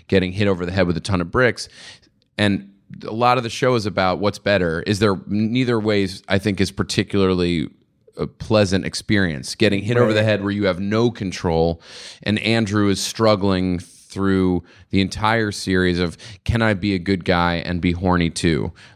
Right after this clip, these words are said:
Speaker 1: Like, this is not a bad kid, but this is a kid filled with, he wants to masturbate to his, uh, best friend's sister's bathing suit, you know, in the pool house when she, you know, she's laid it out to dry. That's the f-, in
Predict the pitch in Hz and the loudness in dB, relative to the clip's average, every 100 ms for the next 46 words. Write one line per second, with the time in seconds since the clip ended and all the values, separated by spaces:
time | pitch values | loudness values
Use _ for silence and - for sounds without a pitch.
0 | 92 90 107 104 110 117 104 87 104 98 | -4 -2 -2 -4 0 0 0 0 0 0
1 | 92 85 - 123 98 85 90 104 - 95 | -2 -6 -2 0 0 -4 -4 -4 0 0
2 | 95 - 92 - - - 143 139 110 92 | 0 0 0 -2 -14 -4 2 2 0 -2
3 | 95 90 - - - _ 110 110 110 - | 0 0 -4 -18 -20 _ 2 2 2 0
4 | 98 95 98 - 101 95 90 - 98 90 | 0 2 0 -2 0 2 0 -2 0 2
5 | 90 87 - - - - 98 90 80 - | 2 0 -4 -20 -14 0 2 2 -2 -8
6 | 92 92 90 85 87 98 95 - 98 92 | -2 0 2 -2 0 -2 0 -2 -2 -2
7 | - 107 - 101 85 - 101 92 82 - | -2 -4 -2 -4 -4 -2 0 0 -4 -4
8 | 76 - - - 101 95 87 87 92 98 | -4 -6 -12 -6 -2 2 2 0 0 -2
9 | 90 - 113 107 101 87 - 92 85 - | 0 -2 0 0 0 -2 -2 -4 -4 -4
10 | 98 90 85 90 85 95 92 87 85 85 | 0 0 0 -4 -2 0 0 0 -2 -4
11 | 80 101 98 90 82 80 92 90 92 85 | -4 0 2 0 -2 -2 -2 -2 -4 -6
12 | - - 95 92 90 | -8 -4 0 2 0